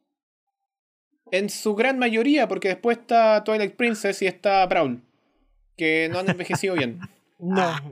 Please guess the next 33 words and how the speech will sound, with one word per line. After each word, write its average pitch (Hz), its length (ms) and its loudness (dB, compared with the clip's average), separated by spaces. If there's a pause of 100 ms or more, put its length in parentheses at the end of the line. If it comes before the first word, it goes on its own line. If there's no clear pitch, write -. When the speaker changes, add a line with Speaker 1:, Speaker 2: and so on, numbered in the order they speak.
(720)
Speaker 2:
Brawl 208 340 2
nació 196 300 0
viejo, 208 360 2
de 175 120 4
hecho. 160 240 -6 (600)
Speaker 3:
Sí. 120 260 0
Speaker 1:
<laughs> - 0 -
De 123 100 0
hecho. 127 200 -8 (640)
Pero, 156 460 2
loco, 156 440 2
Mario 156 460 0
Galaxy, 175 760 0 (760)
Mario 170 300 0
Galaxy, 185 560 0
Sonic 175 380 -6
Colors, 180 580 0
eh, 156 160 2
Donkey 175 260 0
Kong 170 80 -2
Country 175 240 -6
Returns 165 400 -4
han 175 120 -2
envejecido 165 380 -2
súper 160 220 -2
bien. 143 300 -4 (800)
Y 151 100 -4
son 165 120 -6
juegos 170 240 0
de 165 40 0
la 156 80 4
Wii. 135 220 -4 (1500)
Speaker 3:
Mira, 175 240 0